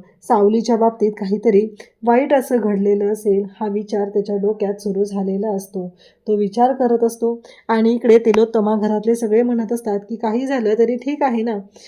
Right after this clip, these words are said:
सावली गेली हा तिचा प्रश्न आहे, आपण तिच्यासाठी पॅ-, पजेसिव्ह व्हायची, पॅनिक व्हायची काहीही गरज नाही," हे सगळं बोलणं चाललेलं असतं आणि तेव्हा मात्र इकडे राग आलेला असतो, तो म्हणजे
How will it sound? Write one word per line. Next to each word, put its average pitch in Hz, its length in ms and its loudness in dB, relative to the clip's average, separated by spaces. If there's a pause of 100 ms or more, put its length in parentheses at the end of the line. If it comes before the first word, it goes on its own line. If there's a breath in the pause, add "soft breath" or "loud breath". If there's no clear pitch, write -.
(180 loud breath)
सावली 240 360 2
गेली 226 320 4
हा 247 240 -2
तिचा 240 240 -2
प्रश्न 240 340 0
आहे, 226 340 -4 (340 loud breath)
आपण 247 320 0
तिच्यासाठी 247 600 -2
पॅ-, 240 260 0
पजेसिव्ह 247 500 -2
व्हायची, 226 320 2
पॅनिक 240 420 -2
व्हायची 233 260 -2 (100)
काहीही 208 540 -4
गरज 254 300 0
नाही," 247 360 -4 (520 loud breath)
हे 302 120 4
सगळं 262 320 4
बोलणं 240 400 6
चाललेलं 208 560 2
असतं 214 380 -2 (340 loud breath)
आणि 214 300 0
तेव्हा 208 320 2
मात्र 208 420 0 (380 loud breath)
इकडे 247 340 6
राग 220 360 4
आलेला 214 340 4
असतो, 214 400 4
तो 214 220 4
म्हणजे 202 440 2